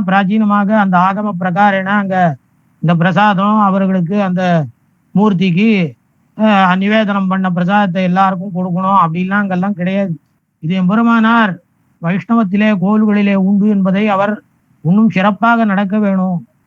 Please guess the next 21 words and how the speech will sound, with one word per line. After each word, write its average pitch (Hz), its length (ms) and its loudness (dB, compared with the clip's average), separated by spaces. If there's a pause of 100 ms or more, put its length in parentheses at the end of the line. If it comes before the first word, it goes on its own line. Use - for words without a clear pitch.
(180)
வயிறார 214 440 0
உண்டானேயானால் 196 880 0 (460)
அவனுக்கு 208 800 0 (140)
அந்த 196 280 -2
சமயத்திலே 202 760 0 (420)
ஒரு 190 240 0
பிடிப்பு 208 360 0
ஏற்படும். 196 600 0
பிரசாதத்திற்கென்று 208 840 0
கோவிலுக்கு 208 500 0
வரமாட்டான், 190 480 0 (520)
பிரசாதத்திற்கென்று 226 1200 0
கோவிலுக்கு 226 440 0
வருவான், 226 500 0
பிரசாதம் 233 480 0
கொடுக்குற 214 240 -2
சமயத்துல 220 460 -2
வாங்கி 214 300 0
சாப்பிட்டு 208 320 -2
ஓடி 214 200 2
போயிடுவோம். 156 340 -2